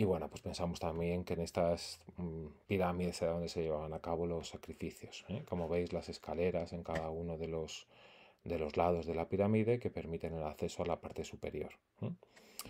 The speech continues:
Lo que tenemos arriba es un disco si-, que simboliza, mm, como un calendario,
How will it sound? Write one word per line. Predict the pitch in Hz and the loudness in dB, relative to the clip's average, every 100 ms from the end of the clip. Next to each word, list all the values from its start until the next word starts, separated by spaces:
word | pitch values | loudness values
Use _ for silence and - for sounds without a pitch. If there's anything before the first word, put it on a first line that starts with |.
| - - - | -14 -20 -6
Lo | - 101 95 | 8 10 10
que | 98 | 6
tenemos | 90 95 87 | 4 2 2
arriba | 87 95 101 95 | 2 6 6 6
es | 92 - | 4 2
un | 90 | 2
disco | 98 - 90 | 0 0 -2
si-, | - 85 | -2 -4
que | - | -4
simboliza, | 87 90 85 82 85 90 82 85 | -2 -2 -2 -2 -2 -2 -2 -2
mm, | 76 73 95 - | -6 -6 -6 -6
como | - 82 | -8 -6
un | |
calendario, | 82 82 76 90 98 95 87 | -4 -4 0 4 4 4 0